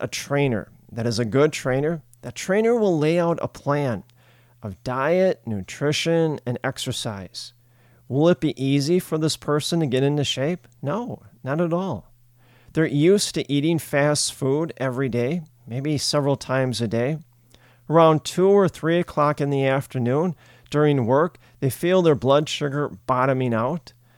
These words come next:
They get tired, and they reach out for what? M and M's, or maybe a Snickers bar. The only exercise they get is walking down the hall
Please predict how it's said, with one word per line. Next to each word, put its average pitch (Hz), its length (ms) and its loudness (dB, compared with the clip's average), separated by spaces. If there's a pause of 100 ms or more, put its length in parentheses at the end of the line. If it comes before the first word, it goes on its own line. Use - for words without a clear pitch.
(220)
They 147 120 -2
get 147 200 2
tired, 151 500 -2 (320)
and 151 140 0
they 151 100 8
reach 160 360 2
out 156 200 4
for - 160 -4
what? 170 340 -2 (300)
M 131 160 -2
and 123 120 0
M's, 156 500 -4 (180)
or 113 60 -10
maybe 127 260 2
a 120 40 2
Snickers 131 520 -2
bar. 143 380 -2 (540)
The 151 100 4
only 208 260 8
exercise 151 760 2
they 131 140 0
get 127 400 0 (260)
is 107 160 -6
walking 143 420 2
down 151 280 2
the 147 100 0
hall 131 480 0